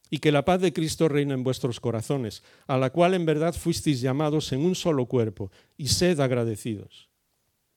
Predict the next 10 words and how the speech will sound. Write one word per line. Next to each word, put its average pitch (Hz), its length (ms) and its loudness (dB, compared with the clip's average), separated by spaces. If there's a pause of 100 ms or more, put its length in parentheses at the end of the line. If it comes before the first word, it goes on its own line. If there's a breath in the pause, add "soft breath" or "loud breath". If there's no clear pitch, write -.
(480)
Que 147 100 0
la 147 120 2
palabra 170 340 2
de 175 120 0
Cristo 160 360 -2
habite 156 320 0
en 147 100 0
abundancia 131 560 -2
en 120 80 -2
vosotros, 117 600 -2